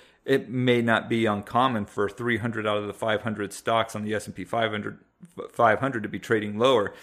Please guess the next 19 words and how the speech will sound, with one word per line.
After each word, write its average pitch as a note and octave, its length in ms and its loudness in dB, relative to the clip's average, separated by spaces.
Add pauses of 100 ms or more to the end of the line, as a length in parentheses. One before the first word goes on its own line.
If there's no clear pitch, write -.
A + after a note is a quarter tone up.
(260)
And B2+ 140 -2
so, C3 460 8 (760)
like A#2+ 200 0
with A#2 100 0
the G#2 40 -4
T C3+ 200 -2
twenty-one A#2 420 0
oh G#2+ 160 0
eight, C3+ 320 4
that - 320 0 (200)
is A2+ 200 -4
the - 80 -10
same A2+ 320 0
thing. A2+ 240 -4
It G2 200 -6
helps A#2 360 0
you A#2 200 -2
to A2 320 -4
see, A2+ 500 -2